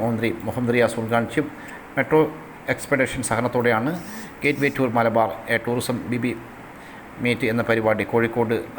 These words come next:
റാവിസ് കടവിൽ സംഘടിപ്പിക്കുന്നത്. കേരളത്തിനകത്തും പുറത്തുമുള്ള അഞ്ഞൂറോളം ടൂർ ഓപ്പറേറ്റർമാർ ബി ടു ബിയുടെ ഭാഗമാകും. മലബാറിലെ പാരമ്പര്യം, ഐതിഹ്യം, സാഹസിക വിനോദങ്ങൾ, ഭക്ഷണം, കലകൾ, പ്രാദേശികമായ തനത് മനോഹാരിതകൾ തുടങ്ങിയവ ഇവർക്ക് മുന്നിൽ പ്രദർശിപ്പിക്കും.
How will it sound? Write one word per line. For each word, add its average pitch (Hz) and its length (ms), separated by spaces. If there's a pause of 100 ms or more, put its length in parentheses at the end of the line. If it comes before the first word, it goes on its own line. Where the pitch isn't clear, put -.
റാവിസ് 123 400
കടവിൽ 107 180
സംഘടിപ്പിക്കുന്നത്. 101 680
കേരളത്തിനകത്തും 120 480
പുറത്തുമുള്ള 127 500 (340)
അഞ്ഞൂറോളം 139 420 (160)
ടൂർ 123 100
ഓപ്പറേറ്റർമാർ 127 680
ബി 123 100
ടു 131 100
ബിയുടെ 120 260
ഭാഗമാകും. 110 580
മലബാറിലെ 127 400
പാരമ്പര്യം, 120 560
ഐതിഹ്യം, 117 420 (480)
സാഹസിക 123 340
വിനോദങ്ങൾ, 127 420
ഭക്ഷണം, 135 460 (120)
കലകൾ, 120 340 (400)
പ്രാദേശികമായ 127 640
തനത് 120 340 (300)
മനോഹാരിതകൾ 120 580
തുടങ്ങിയവ 113 440
ഇവർക്ക് 104 300
മുന്നിൽ 107 200
പ്രദർശിപ്പിക്കും. 92 580